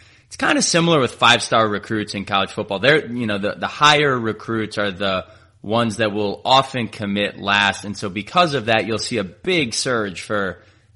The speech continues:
Alabama and Ohio State and Georgia and, you know, other programs. And you saw that same thing here where Notre Dame got our four-star recruits early, but as the process went along, we got surpassed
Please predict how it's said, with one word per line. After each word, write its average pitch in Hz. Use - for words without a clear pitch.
Alabama 113
and 92
Ohio 117
State 104
and 98
Georgia 107
and, 92
you 110
know, 95
other 117
programs. 110
And 123
you 120
saw 156
that 127
same 117
thing 101
here 110
where 98
Notre 120
Dame 110
got 98
our 107
four-star 117
recruits 101
early, 117
but 113
as 113
the 117
process 127
went 120
along, 110
we 104
got 101
surpassed 104